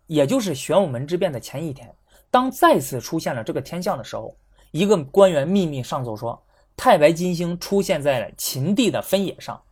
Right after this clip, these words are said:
这是秦王应当拥有天下的征兆。中国古代的占星术认为呢，地上的各个地方和天上一定的区域是相对应的，在天上的区域发生的天象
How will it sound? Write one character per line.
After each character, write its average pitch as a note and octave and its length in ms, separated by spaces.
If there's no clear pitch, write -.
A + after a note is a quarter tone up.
这 B3+ 140
是 E3+ 160
秦 D3+ 320
王 C3+ 240
应 D#3+ 200
当 D3 160
拥 E3+ 160
有 A2+ 180
天 E3+ 240
下 D#3 140
的 G#2 80
征 C#3+ 180
兆。 C#3+ 180
中 D#4 140
国 D#4 140
古 C3+ 200
代 F#3 140
的 C#3+ 100
占 F3 180
星 F3 160
术 E3 160
认 A#2+ 180
为 F#2+ 100
呢， G2 120
地 C4 220
上 E3+ 180
的 A2+ 120
各 G#3 200
个 D#3+ 100
地 D#3+ 180
方 C3 280
和 D3 200
天 G#3+ 340
上 E3+ 180
一 B2+ 200
定 F3 180
的 A2+ 80
区 - 280
域 C3+ 140
是 - 160
相 D#3+ 180
对 E3+ 140
应 G#2+ 140
的， G2 100
在 A3 200
天 D#4 340
上 D#4 160
的 C#3+ 100
区 D#3+ 240
域 B2+ 80
发 F3+ 240
生 F#3+ 120
的 D#3+ 80
天 G3 260
象 - 200